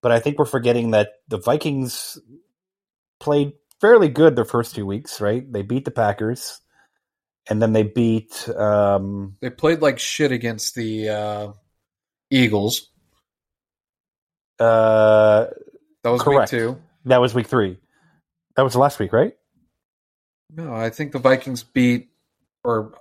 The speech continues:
Speaker 2: barely beat the Lions last week.
Speaker 1: Yes. Sorry, you're right. Um,
Speaker 2: Didn't cover. So against the spread, they're one and two.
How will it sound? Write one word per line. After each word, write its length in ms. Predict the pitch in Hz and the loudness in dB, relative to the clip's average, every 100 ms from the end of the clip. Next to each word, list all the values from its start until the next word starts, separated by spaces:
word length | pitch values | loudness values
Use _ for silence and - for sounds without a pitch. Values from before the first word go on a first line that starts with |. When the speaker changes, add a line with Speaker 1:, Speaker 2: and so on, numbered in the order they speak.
| - | -12
Speaker 2:
barely 400 | 123 135 143 135 | 2 4 4 2
beat 260 | 113 123 117 | -2 -4 -4
the 80 | |
Lions 600 | 107 101 98 85 85 - - _ _ _ _ _ _ - | -6 -8 -12 -18 -16 -16 -18 _ _ _ _ _ _ -14
last 300 | 107 98 - | -12 -12 -18
week. 160 | 65 123 | -12 0
Speaker 1:
Yes. 540 | 131 - - - - - | 2 2 -4 -10 -14 -10
Sorry, 320 | - 117 98 | -2 0 2
you're 100 | 107 | 2
right. 200 | 95 - _ _ _ _ _ - | 2 0 _ _ _ _ _ 0
Um, 500 | 123 120 117 113 104 _ | 4 4 2 -2 -10 _
Speaker 2:
Didn't 220 | 147 160 | -2 -2
cover. 480 | 143 147 135 156 - _ _ _ _ _ - | 2 2 2 -4 -12 _ _ _ _ _ -8
So 360 | 147 131 123 _ - | -2 0 -2 _ -6
against 300 | 160 165 165 | -2 -2 -2
the 60 | 135 | -6
spread, 280 | - 147 131 | 0 2 2
they're 100 | 117 | -2
one 260 | 120 127 | -2 -4
and 140 | 113 107 | -6 -12
two. 560 | - 143 143 143 135 | -6 -4 -2 -4 -8